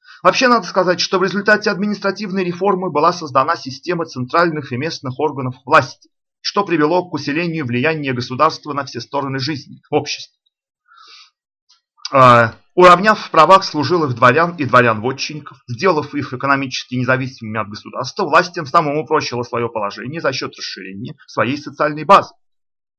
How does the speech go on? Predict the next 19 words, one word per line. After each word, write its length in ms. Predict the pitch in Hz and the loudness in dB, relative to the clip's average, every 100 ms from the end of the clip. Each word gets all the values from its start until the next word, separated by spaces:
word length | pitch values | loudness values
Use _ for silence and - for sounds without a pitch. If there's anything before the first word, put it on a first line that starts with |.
| _ _ _ _ _ _ | _ _ _ _ _ _
Важным 480 | 175 247 240 190 202 | 6 8 8 2 0
политическим 600 | 156 151 170 - - 156 | 0 0 -4 -8 -8 -8
достижением 640 | 156 - 139 151 139 139 | -8 -6 -4 -4 -4 -4
было 180 | 180 175 | 0 0
появление 520 | 135 127 120 120 117 | 0 -2 0 -2 -2
института 420 | 117 - 180 220 | -4 -8 -12 -12
свободной, 560 | 131 120 107 120 151 170 | -4 -2 -2 -4 -6 2
но 100 | 202 | 4
относительно, 560 | - 185 175 180 170 170 | 6 4 2 -6 -8 -4
конечно, 480 | 160 160 - 156 - | -6 -6 -10 -14 4
прессы. 500 | 185 151 - - _ _ - | 6 6 2 -16 _ _ -4
В 60 | |
этом 240 | 214 208 175 | -2 -2 -2
проявились 480 | 123 123 151 135 | -2 -2 -4 -8
некоторые 420 | 131 135 - 120 113 | -6 -8 -8 -8 -4
либеральные 540 | 120 123 110 95 98 | -2 0 0 -2 -10
установки 640 | 95 101 110 139 - 131 135 | -12 -10 -10 -10 -12 -18 -14
Екатерины 500 | 143 165 147 101 98 | -10 -10 -8 -10 -10
второй. 280 | 98 - - | -12 -18 -20